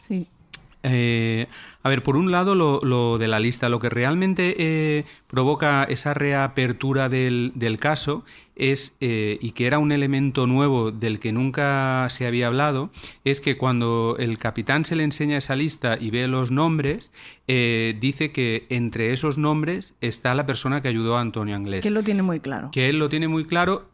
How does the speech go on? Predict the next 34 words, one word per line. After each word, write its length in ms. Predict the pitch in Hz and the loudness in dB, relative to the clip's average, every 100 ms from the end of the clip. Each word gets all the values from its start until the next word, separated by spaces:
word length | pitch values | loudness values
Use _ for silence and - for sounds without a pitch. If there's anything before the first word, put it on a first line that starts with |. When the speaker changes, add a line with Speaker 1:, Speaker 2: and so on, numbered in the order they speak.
| _ - | _ -6
Speaker 2:
y 120 | 131 | 0
no 100 | 151 | 0
solo 280 | 160 175 165 | 2 2 2
él, 120 | 214 | 0
sino 260 | - 131 117 | 0 -2 0
que 60 | |
él 80 | 143 | 0
lo 120 | 165 | 0
tiene 200 | 175 175 | -2 -2
claro 300 | 165 165 185 | 0 0 0
porque 320 | 165 131 127 | 0 0 0
quien 160 | 117 120 | 2 2
lo 100 | 120 | 2
tenía 320 | 113 117 135 | 0 0 0
claro 240 | 147 143 175 | 0 0 0
era 140 | 175 | 2
la 160 | 151 135 | 0 2
policía 720 | 123 117 131 131 127 123 123 | 0 0 0 2 2 0 -2
in-, 360 | 127 117 113 113 - | -4 -2 0 -2 -4
inglesa. 640 | 120 117 131 - 107 - _ _ _ | -2 0 -2 -2 -8 -10 _ _ _
Speaker 1:
Ah, 100 | - | -8
sí. 240 | 247 262 202 - - - | -6 -6 -6 -10 -18 -8
Speaker 2:
Sí, 220 | - 123 | -2 -2
porque 280 | 123 131 143 | 0 -2 -2
la, 200 | 151 143 - | -2 -4 -6
sí 220 | - - 185 | -6 -4 -2
que 100 | 214 | 0
les 180 | 196 | 0
toman 240 | - 180 175 | 0 0 0
declaración 800 | 160 156 143 135 185 180 160 202 | 0 0 0 0 2 2 2 -2
a 340 | 123 117 110 110 | -2 0 0 0
toda 200 | 127 135 | 0 0
la 100 | 143 | 0
tripulación 640 | 131 127 131 131 151 143 | -2 0 0 0 0 0